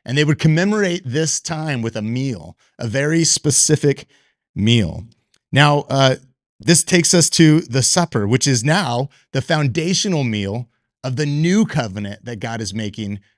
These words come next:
with his people. It's taking place on the brink of the saving work that Jesus will achieve on the cross. Now,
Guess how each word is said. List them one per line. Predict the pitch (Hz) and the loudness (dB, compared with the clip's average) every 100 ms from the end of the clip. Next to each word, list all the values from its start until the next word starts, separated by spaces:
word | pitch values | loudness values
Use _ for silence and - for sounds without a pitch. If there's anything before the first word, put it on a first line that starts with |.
| - | -10
with | 110 117 | -6 -4
his | 117 - | -2 -2
people. | - 147 - 76 - _ _ _ _ _ _ _ _ _ _ _ _ | -2 -2 -4 -14 -16 _ _ _ _ _ _ _ _ _ _ _ _
It's | - 123 | -4 0
taking | - 185 180 | 4 6 6
place | 160 175 175 160 - | 4 4 4 2 0
on | 156 139 | -2 0
the | |
brink | 127 117 151 202 - | -2 -4 -4 -4 -6
of | 123 123 110 | -6 -6 -4
the | 123 | -4
saving | - - 151 160 165 165 160 160 _ _ _ _ | -4 -2 0 2 2 2 0 -2 _ _ _ _
work | - 131 110 - - | 0 2 2 0 -6
that | 107 117 | 0 0
Jesus | 101 131 135 131 - | 0 -2 -2 -4 -8
will | 117 | -8
achieve | 104 - 131 113 98 | -6 -4 -4 -4 -6
on | 101 | -8
the | 95 | -10
cross. | - 120 98 - | -8 -10 -8 -8
Now, | 127 117 | -6 -8